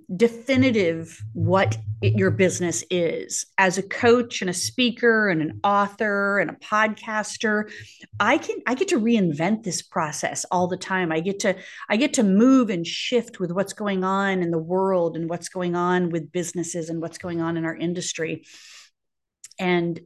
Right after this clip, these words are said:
um, you know, kind of create that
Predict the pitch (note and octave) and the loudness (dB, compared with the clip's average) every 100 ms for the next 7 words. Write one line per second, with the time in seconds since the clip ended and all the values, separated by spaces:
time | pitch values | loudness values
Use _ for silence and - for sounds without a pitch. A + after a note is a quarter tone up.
0 | _ F#3 E3+ E3 E3+ - - F3 D3+ G3 | _ -2 -2 -4 -6 -8 -4 -4 -4 -4
1 | F3+ E3 - _ _ _ _ _ _ _ | -2 -2 -6 _ _ _ _ _ _ _
2 | _ _ _ _ _ _ _ _ _ - | _ _ _ _ _ _ _ _ _ -18
3 | - - - - C4+ A#3+ B3+ - - - | -18 -18 -14 -6 0 2 2 -2 -6 0
4 | F3+ D#3 - | 2 0 -4